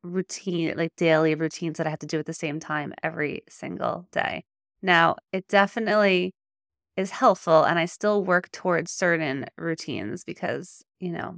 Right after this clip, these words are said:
they're helpful, but I'm flexible about them. I call them, like, flexible routines about when I get them done. And the, what's helping me is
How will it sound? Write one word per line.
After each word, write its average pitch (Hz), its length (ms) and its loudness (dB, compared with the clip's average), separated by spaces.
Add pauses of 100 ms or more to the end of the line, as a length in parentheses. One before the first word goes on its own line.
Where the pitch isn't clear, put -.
they're 175 100 -2
helpful, - 400 -6
but 165 300 4
I'm 185 320 -2
flexible 175 640 0
about - 240 -4
them. 160 100 -4
I 165 60 -4
call 185 160 -4
them, 175 100 -2
like, 170 200 -4
flexible 175 500 -6
routines 185 400 -4
about 160 300 -2
when 165 500 -2 (440)
I 175 100 -4
get 165 240 -2
them 165 200 -2
done. 165 360 -2 (560)
And 170 640 0
the, 165 160 -4
what's 160 260 0
helping 214 460 -4
me 160 340 -4
is 165 320 0